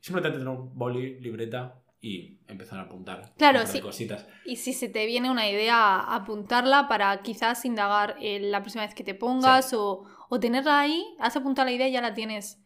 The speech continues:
Speaker 2: como en segundo ta-, plano trabajando.
Speaker 1: Perfecto.
Speaker 2: La noche, un lugar maravilloso.
Speaker 1: Sí, donde encontrarse y donde sufrir un poquito, que a veces está muy bien.
Speaker 2: Y donde ponerse, probar tus límites,
Speaker 1: <laughs>
Speaker 2: digamos.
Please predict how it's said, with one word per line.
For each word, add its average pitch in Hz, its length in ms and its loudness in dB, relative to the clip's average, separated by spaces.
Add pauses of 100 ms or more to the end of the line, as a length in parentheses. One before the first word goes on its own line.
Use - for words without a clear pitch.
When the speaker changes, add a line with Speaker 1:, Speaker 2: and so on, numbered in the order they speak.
Speaker 2:
como 220 160 -8
en 214 40 -12
segundo 214 360 -8
ta-, - 260 -8
plano 202 240 -4
trabajando. - 580 -8 (680)
Speaker 1:
Perfecto. 135 420 -14 (360)
Speaker 2:
La 226 120 0
noche, 302 680 -2 (300)
un 254 340 0
lugar 254 260 0
maravilloso. 220 800 -4
Speaker 1:
Sí, 98 200 -6 (360)
donde 107 240 -10
encontrarse 156 840 -4
y 127 120 -8
donde 110 240 -10
sufrir 113 340 -8
un 104 100 -10
poquito, 107 480 -10
que 98 80 -10
a 92 60 -8
veces 123 480 -14
está 107 220 -16
muy 92 160 -16
bien. 143 220 -18
Speaker 2:
Y 208 100 -12
donde 190 240 -8
ponerse, 196 960 -4
probar 214 320 0 (240)
tus - 260 -14
límites, 180 440 -12
Speaker 1:
<laughs> - 420 -4
Speaker 2:
digamos. 180 600 -2